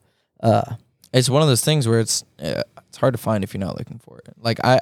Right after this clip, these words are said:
Speaker 2: I know my pam-, family members have personal accounts. Now, if you, like,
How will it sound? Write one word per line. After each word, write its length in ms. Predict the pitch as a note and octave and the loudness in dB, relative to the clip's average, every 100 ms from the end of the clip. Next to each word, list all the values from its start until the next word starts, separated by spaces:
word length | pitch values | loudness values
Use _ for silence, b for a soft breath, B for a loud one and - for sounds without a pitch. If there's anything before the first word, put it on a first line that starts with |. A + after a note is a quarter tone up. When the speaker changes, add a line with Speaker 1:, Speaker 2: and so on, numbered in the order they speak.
| - | 2
Speaker 2:
I 220 | A#2+ C#3 | 4 4
know 400 | C#3+ D3 C#3+ B2+ | 6 6 4 2
my 240 | F#2 G2+ A2+ | -2 -4 -2
pam-, 320 | B2 A#2 - | -2 -2 -4
family 300 | B2 B2+ C#3+ | 0 2 4
members 380 | C#3 C3+ C#3 C#3+ | 4 4 4 2
have 220 | A#2+ G#2+ | 0 0
personal 320 | A2+ A2+ A2 F#2+ | -2 -2 -2 -6
accounts. 400 | A#2 A2+ B2 - _ _ _ _ _ - | -2 -2 -2 -8 _ _ _ _ _ -2
Now, 320 | A#2 G#2+ G#2+ - _ - | 2 2 0 -4 _ -2
if 160 | A#2+ | 2
you, 140 | B2+ A#2+ | 4 4
like, 300 | A2+ A2 | 2 0